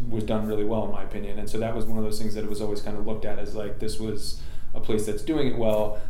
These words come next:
Um, it's fascinating to see the layers of that and how that continues to develop. I mean, if anybody, you know, wants to look at Google Analytics and see the blog posts that are trafficked on our blog, I mean, I think a lot of people would be surprised in terms of what still gets looked at and what still gets, uh, you know, visitors brought into the site. Um,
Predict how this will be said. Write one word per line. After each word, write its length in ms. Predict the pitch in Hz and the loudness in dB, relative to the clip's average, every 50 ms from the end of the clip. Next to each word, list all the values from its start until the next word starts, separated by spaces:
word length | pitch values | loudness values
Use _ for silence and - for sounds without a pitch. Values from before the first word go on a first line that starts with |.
| - - | -2 -2
Um, 360 | 117 110 107 104 104 104 - - | -2 -2 -2 -2 -2 -2 0 0
it's 160 | 123 117 - | 0 -2 0
fascinating 420 | 131 123 117 117 131 127 117 113 | 0 0 2 2 2 2 2 2
to 80 | 107 110 | 0 0
see 260 | - - 110 110 107 | 2 0 0 0 -2
the 120 | 110 104 98 | -2 0 0
layers 420 | 98 104 107 107 117 127 127 127 | 0 0 0 0 0 0 0 0
of 80 | 143 147 | 0 0
that 220 | 156 165 160 - | 0 0 0 2
and 160 | 113 110 110 110 | 2 2 2 2
how 160 | 110 113 110 | 2 2 2
that 220 | 110 107 - - | 2 2 0 0
continues 560 | - 110 107 - - 120 113 110 110 110 107 | 0 -2 -2 -2 -2 -2 -2 0 0 0 0
to 100 | - 107 | 0 0
develop. 340 | 98 - 104 110 117 123 - | -2 0 0 0 0 0 0
I 40 | 110 | 2
mean, 160 | 107 107 107 | 2 2 2
if 120 | 107 107 113 | 2 2 2
anybody, 500 | 110 113 110 110 113 107 107 107 - - - - - - - - - | 2 2 2 2 0 0 0 0 0 0 0 0 0 0 0 0 0
you 120 | - 117 107 | 0 2 2
know, 100 | 107 98 | 2 2
wants 300 | 101 110 117 110 110 - | 2 0 0 -2 0 0
to 80 | 113 | 0
look 180 | 110 110 107 110 | 2 2 2 2
at 80 | 107 | 2
Google 160 | - 117 113 113 | 2 2 2 2
Analytics 460 | 113 110 107 110 107 107 107 - - | 2 0 0 -2 -2 -4 -4 -2 -2
and 100 | 104 - | -4 -4
see 160 | - - 107 | -2 -2 0
the 80 | 107 - | 0 0
blog 260 | - 107 107 107 104 | 0 0 0 0 0
posts 220 | 107 107 104 - | 0 0 0 0
that 80 | 110 104 | 0 0
are 80 | 107 | -2
trafficked 380 | - - 107 104 - 104 - 104 | -2 0 0 2 2 0 0 0
on 100 | 104 104 | 0 0
our 60 | 101 | 2
blog, 340 | - 113 - 101 113 110 107 | 2 4 4 2 2 2 0
I 60 | 104 | 0
mean, 240 | 104 104 101 101 104 | 0 -2 0 0 0
I 100 | - - | 0 -2
think 200 | - 113 107 110 | -2 -4 -4 -4
a 20 | |
lot 160 | 110 110 107 107 | -2 -2 -4 -4
of 80 | 107 | -4
people 180 | 110 110 107 104 | -6 -6 -4 -4
would 80 | - | -2
be 60 | 107 104 | 0 0
surprised 420 | - - - 110 107 107 - - | 0 0 0 0 0 0 2 0
in 80 | 107 107 | 0 0
terms 240 | - 107 104 110 | -2 -2 -4 -4
of 160 | 107 104 101 107 | -2 0 0 2
what 220 | 107 107 104 - | 0 0 -2 -4
still 260 | - - 110 110 107 | -4 -2 -2 -2 -2
gets 220 | - 107 104 - - | -2 -4 -6 -4 -2
looked 200 | 113 110 - 113 | -2 -2 -2 -2
at 200 | 101 104 104 - | -4 -4 -4 -4
and 100 | 110 107 | -2 -2
what 160 | 113 107 - | -4 -4 -4
still 240 | - - 110 104 101 | -6 -4 -4 -4 -2
gets, 300 | 110 110 - - - - | -2 -2 -2 -4 -4 -2
uh, 420 | - 110 104 104 104 104 107 107 | -2 -2 -2 -2 -4 -6 -6 -4
you 120 | - 110 110 | -4 -4 -4
know, 80 | 107 | -4
visitors 400 | 101 107 107 104 104 104 104 104 | -6 -6 -6 -6 -6 -6 -8 -8
brought 220 | - - 107 107 104 | -8 -8 -6 -6 -6
into 180 | 104 107 110 | -6 -6 -8
the 80 | 107 107 | -8 -8
site. 360 | - - 110 107 110 110 110 | -8 -8 -6 -6 -6 -6 -8
Um, 220 | 110 110 104 98 | -8 -8 -8 -8